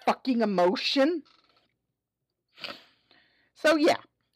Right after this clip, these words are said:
I'm an equal opportunity offender when it comes to this kind of shit. Now, so if that,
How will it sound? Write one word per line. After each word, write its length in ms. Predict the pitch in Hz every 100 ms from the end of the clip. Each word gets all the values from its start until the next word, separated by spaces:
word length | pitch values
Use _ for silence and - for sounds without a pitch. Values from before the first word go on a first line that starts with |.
| _
I'm 160 | - 466
an 80 | 359
equal 320 | 302 240 233
opportunity 680 | 202 185 190 - 190 175 160
offender 520 | 147 - 160 147 127
when 160 | 135 127
it 80 |
comes 280 | - 147 123
to 80 | -
this 180 | 110 -
kind 200 | 131 113
of 60 |
shit. 600 | - - 113 104 _ - - - _ _ _ _ _ _ _ _ _ _ _ _ _ _ _ _ _ _ _ _ _ _ _ _ _
Now, 320 | - 294 165 - - _ _ _ -
so 120 | - 403
if 120 | 480
that, 220 | 466 494